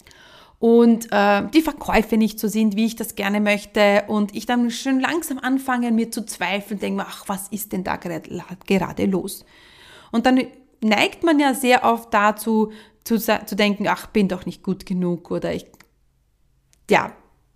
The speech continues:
„ich habe diesen Erfolg nicht verdient“ oder was, was weiß ich, was da für Glaubenssätze hochkommen. Aber dann, was mir immer hilft, ist, mich mit anderen auszutauschen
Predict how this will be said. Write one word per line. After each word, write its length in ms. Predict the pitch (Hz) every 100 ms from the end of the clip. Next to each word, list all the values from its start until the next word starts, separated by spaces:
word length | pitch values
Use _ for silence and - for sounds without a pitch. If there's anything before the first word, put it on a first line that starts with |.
| _ _ _ _
„ich 320 | - - 190 190
habe 120 | 185
diesen 180 | 196 202
Erfolg 320 | 190 185 185
nicht 140 | 196
verdient“ 520 | 214 202 226 240 233
oder 300 | 180 156 - -
was, 280 | 180 175 -
was 220 | 196 185
weiß 120 | 190 190
ich, 260 | 220 190 - - - -
was 140 | 190
da 80 | 190
für 280 | 185 190 185 -
Glaubenssätze 640 | 165 170 185 - 180 -
hochkommen. 520 | 180 170 - - - - _ _ - - _ -
Aber 180 | 220 247
dann, 260 | 247 311 415
was 140 | 403
mir 180 | 330 320 320
immer 260 | 349 359
hilft, 440 | 294 254 240 - -
ist, 180 | 233
mich 160 | 247 233
mit 240 | 233 -
anderen 540 | - 233 233 233 233 -
auszutauschen 1000 | 202 190 - - 185 180 180 196 190